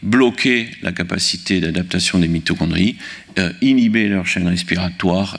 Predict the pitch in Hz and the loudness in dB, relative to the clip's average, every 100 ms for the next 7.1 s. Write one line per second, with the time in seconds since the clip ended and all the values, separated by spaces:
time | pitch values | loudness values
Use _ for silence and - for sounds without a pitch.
0 | - 92 92 98 - 98 80 80 78 87 | -2 0 2 2 0 -2 -2 0 0 -2
1 | - 90 - 92 80 87 - 90 95 - | -2 -4 0 2 2 0 -2 0 0 -4
2 | - - - - 113 107 - 104 95 92 | -8 -8 -8 0 2 2 2 2 2 0
3 | 90 85 92 101 - - - - 95 87 | 0 0 2 0 -2 -18 -14 -4 -2 0
4 | 87 101 - 82 - 98 90 87 95 - | 0 0 -2 -6 -2 2 4 4 2 0
5 | 98 95 85 80 - - - - - - | 0 0 -2 -6 -12 -20 -20 -20 -20 2
6 | 92 101 101 - 123 113 120 101 113 135 | 6 6 4 2 0 0 0 2 2 2
7 | 147 | -2